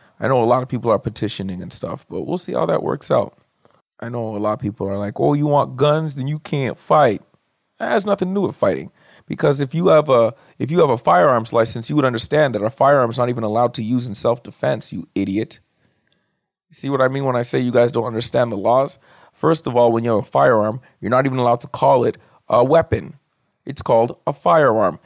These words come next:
used only recreational for on-range activities. That's something that you guys obviously don't know if you don't have a license. Uh,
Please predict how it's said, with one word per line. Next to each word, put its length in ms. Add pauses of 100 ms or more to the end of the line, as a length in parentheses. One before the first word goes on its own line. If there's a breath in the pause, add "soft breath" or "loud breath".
(120)
used 320 (100)
only 260
recreational 880 (180 soft breath)
for 460
on-range 640 (120)
activities. 840 (260 soft breath)
That's 380
something 300
that 160
you 120
guys 280 (100)
obviously 460
don't 180
know 180
if 140
you 80
don't 220
have 140
a 40
license. 540 (400 soft breath)
Uh, 400